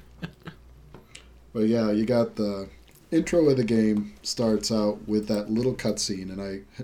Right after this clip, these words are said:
loosely <laughs> call it a cutscene. It's just the three, uh, characters, Tracy, Big Boy Caprice in the middle, and then Breathless Mahoney on the right. And Tracy's basically saying, "I'm coming for you."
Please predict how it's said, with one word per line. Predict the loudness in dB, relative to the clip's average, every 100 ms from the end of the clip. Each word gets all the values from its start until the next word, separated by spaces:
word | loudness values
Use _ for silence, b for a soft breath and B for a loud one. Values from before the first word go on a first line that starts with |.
| -16 -20 -20 -8
loosely | 0 4 4 4 0 0
<laughs> |
call | 0 2
it | 0
a |
cutscene. | 0 -4 -4 -10 -8
It's | -8
just | -2 0 0 -2 B B B B B
the | -6
three, | -4 2 4 6 2 0 -14 -20 -20 -20 -20 -8
uh, | -6 -6 -10 B B -20 -6
characters, | 0 2 2 0 -4 -6
Tracy, | -2 0 0 2 2 0 B B B B B -6
Big | -2 -2
Boy | 0 -2
Caprice | 0 -2 0 0 0
in | 0
the |
middle, | 0 0 -2
and | -2
then | -4
Breathless | -2 -4 -4 -8 -10 -8
Mahoney | -4 -2 -2 -2
on | -6
the | -6
right. | -4 -2 -4 -8 b b b b b _ -20 -16
And | -10 -10 -10 -8
Tracy's | 0 2 2 0 0
basically | 0 0 -2 -4
saying, | 0 2 2
"I'm | 2 -2
coming | 0 2 2
for | 0 -6 -8
you." | -12